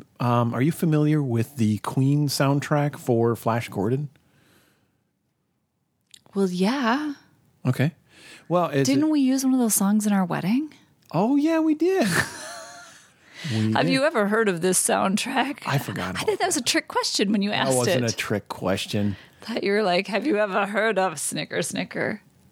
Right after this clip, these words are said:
Speaker 1: <laughs> Yeah. We had a lot of, we had some quirky music in our, in our wedding.
Speaker 2: Just a bit.
Speaker 1: Yeah. Um,
Speaker 2: So yes, we used some of that music in our
Speaker 1: the
Speaker 2: wedding.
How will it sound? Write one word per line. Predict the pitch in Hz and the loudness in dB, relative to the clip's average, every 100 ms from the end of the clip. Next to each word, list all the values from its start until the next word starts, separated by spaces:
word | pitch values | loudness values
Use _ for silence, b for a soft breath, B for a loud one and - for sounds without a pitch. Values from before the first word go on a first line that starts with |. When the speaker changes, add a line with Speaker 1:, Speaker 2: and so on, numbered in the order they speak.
| _ _ | _ _
Speaker 1:
<laughs> | - 101 - 123 139 | -2 0 0 0 0
Yeah. | 107 113 131 B B B B | 0 -2 -4 B B B B
We | 175 | 0
had | 262 285 | 2 2
a | |
lot | 208 131 | 2 0
of, | 107 | 0
we | 160 214 | 2 0
had | 175 | 0
some | 117 | -4
quirky | 101 113 104 | -4 -4 -2
music | 101 98 92 92 | -2 -2 -2 -2
in | - | -2
our, | 185 113 208 | 0 -2 -4
in | 98 | -4
our | |
wedding. | 95 95 110 | -4 -2 2
Speaker 2:
Just | 220 220 - | 4 4 2
a | |
bit. | 151 131 - - - - - | -2 -2 -2 -4 -4 -8 0
Speaker 1:
Yeah. | 147 127 104 B B B B B B B B B B B | 2 0 -4 B B B B B B B B B B B
Um, | 139 139 139 135 123 113 | 0 2 4 2 0 -2
Speaker 2:
So | - 226 | 0 0
yes, | 226 233 175 | 2 2 0
we | 196 | 0
used | 196 196 185 | 2 2 0
some | 190 | 0
of | 185 | 2
that | 180 170 | 2 2
music | 175 170 165 | -2 -4 -4
in | 170 | -4
our | |
Speaker 1:
the | 165 | -2
Speaker 2:
wedding. | 175 151 135 - | 0 2 0 -2